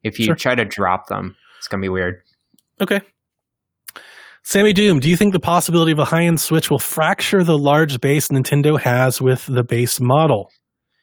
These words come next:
Speaker 2: I think they're, uh, I mean, personally, I think that's kind of what the whole, I think that's what they're trying to do to make sure it's a part of the family, is to not fracture that base. But, uh, uh, like, like the
Speaker 1: Mm-hmm.
Speaker 2: iPads, like, did the iPad two fracture the iPad base?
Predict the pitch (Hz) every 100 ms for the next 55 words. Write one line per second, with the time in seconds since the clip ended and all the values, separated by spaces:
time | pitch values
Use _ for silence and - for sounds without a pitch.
0 | _ _ _ _ - - 151 117 131 123
1 | 120 117 113 110 107 - _ _ _ -
2 | 127 110 147 - 120 143 113 120 - 123
3 | 120 113 113 - 120 110 _ _ - -
4 | - 147 196 180 165 165 156 143 143 131
5 | 123 147 131 120 - 123 98 - 127 120
6 | 110 127 143 143 123 - 117 120 - 107
7 | - 113 104 110 110 - - _ _ _
8 | _ - - - _ - 127 120 120 123
9 | 127 131 135 - 131 135 - - _ 139
10 | 135 165 - 117 120 - - 123 135 127
11 | 127 135 139 139 131 - 143 139 135 123
12 | 123 - 120 117 120 135 131 143 160 -